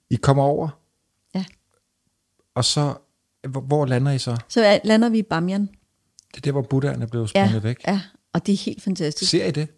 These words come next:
Speaker 2: Ja, det ser vi. Øhm, men Magnus ser også et, øh, Røde Kors-telt, og der er et køleskab med øller.
Speaker 1: Fortæl lige om det der med, med buddhaerne. Du kan formentlig gengive det bedre end jeg.
Speaker 2: Ja.
Speaker 1: Taliban?
Speaker 2: Ja, Taliban, de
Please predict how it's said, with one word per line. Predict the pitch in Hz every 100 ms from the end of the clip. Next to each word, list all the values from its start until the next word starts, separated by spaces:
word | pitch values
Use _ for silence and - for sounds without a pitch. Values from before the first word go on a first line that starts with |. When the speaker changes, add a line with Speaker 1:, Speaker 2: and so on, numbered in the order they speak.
| _ _ -
Speaker 2:
Ja, | 214 302
det | -
ser | 190
vi. | - 214 _ - - _ -
Øhm, | 196 190 180 175 -
men | 196 196
Magnus | 196 247 240
ser | -
også | - 202 -
et, | 202 190 -
øh, | 185
Røde | 165 202
Kors-telt, | 202 349 - 208 - - - _ _ _ _ _ -
og | 202
der | 202
er |
et | 226
køleskab | - 285 - - - _ _ _ _ _ _ _ _ _ _ - _ -
med | 196 - -
øller. | - 170 - _ _ _ -
Speaker 1:
Fortæl | 117 - 156
lige | 143
om | 139
det | 127
der | 120
med, | 117 107 -
med | 117
buddhaerne. | 113 113 120 104 104
Du | 104 -
kan | 104
formentlig | 123 120 117
gengive | 110 110 117
det | 104
bedre | 104 107
end | 107
jeg. | 98 101 113 -
Speaker 2:
Ja. | 175
Speaker 1:
Taliban? | 165 113 113 123 135 _ _ _ _ _
Speaker 2:
Ja, | 170 170 -
Taliban, | - 220 214 226 262 254 -
de | 247